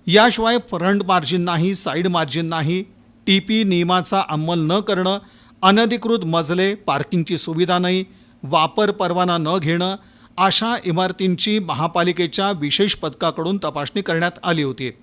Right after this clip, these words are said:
यामध्ये जवळपास शहाण्णव इमारती या बेकायदेशीर असल्याचं आढळून आलं होतं. त्यानुसार या सर्व मिळकतदारांना करण्यात आलेल्या बेकायदेशीर इमारतींची कागदपत्र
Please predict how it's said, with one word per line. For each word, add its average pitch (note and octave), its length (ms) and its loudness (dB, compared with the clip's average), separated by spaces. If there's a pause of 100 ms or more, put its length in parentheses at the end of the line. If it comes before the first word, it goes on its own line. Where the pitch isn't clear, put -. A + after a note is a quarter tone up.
(260)
यामध्ये A#3 360 6
जवळपास A#3 480 4 (160)
शहाण्णव F#3+ 480 2 (100)
इमारती F#3 480 0
या F#3 140 4
बेकायदेशीर F3 800 0 (140)
असल्याचं E3+ 680 0
आढळून D#3+ 360 0
आलं C3 200 -6
होतं. B2+ 280 -8 (380)
त्यानुसार A#3+ 540 4
या A3 180 0
सर्व G3 360 2
मिळकतदारांना F3 960 0 (300)
करण्यात A3 400 4
आलेल्या G#3+ 500 2 (260)
बेकायदेशीर G#3 1000 2
इमारतींची F#3 720 0
कागदपत्र F#3 880 -2